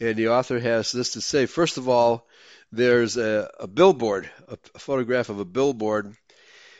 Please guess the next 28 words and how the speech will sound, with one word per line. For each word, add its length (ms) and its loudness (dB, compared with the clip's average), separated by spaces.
with 340 2
a, 300 0
a 60 -6
man 480 4
and 200 -2
a 60 -2
woman 480 -2
both 300 0
s-, 400 -4
uh, 140 -8
smoking 520 -4
a 80 -6
Lucky 340 -4
Strike. 580 -2
<laughs> 0 -
The 1500 -2
slogan 640 4
is 420 8
"Lucky 580 2
in 400 2
Love." 880 4
It 60 -4
says, 720 2
"It's 280 -2
toasted," 680 0
whatever 280 -2
that 240 2
means, 540 -8